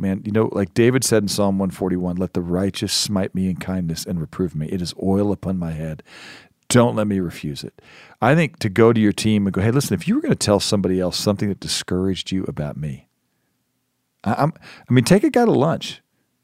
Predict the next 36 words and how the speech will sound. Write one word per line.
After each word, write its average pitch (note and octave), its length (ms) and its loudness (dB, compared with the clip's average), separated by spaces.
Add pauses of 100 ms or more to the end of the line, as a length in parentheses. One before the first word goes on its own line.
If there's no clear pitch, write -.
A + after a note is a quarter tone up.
(100)
you A#2 80 0
know, B2 140 6
and C#3 80 4
maybe F#3 140 4
don't F3+ 120 4
surprise B2+ 400 4
him. G#2 60 -4
Say, G2 100 2
'This A#2+ 320 4
is G3+ 80 0
the G#3 80 4
one D3 240 4
thing C#3+ 140 4
I A#2+ 60 6
want B2+ 160 2
you A#2 60 2
to A2+ 60 0
tell A2+ 200 0
me A2 100 -2
at A2+ 80 -4
lunch.' C#3 320 -2 (400)
And C#3 80 6
if A2 80 6
you F3+ 80 4
don't A3 100 6
have F3 120 6
anything, E3 360 4
spare E3 300 4
me E3+ 140 6
having D#3+ 180 4
to C#3+ 40 4
buy D3+ 140 4
you D3+ 80 2
lunch." - 400 0 (880)
Just, C#3+ 200 2 (240)
okay? D#3 320 4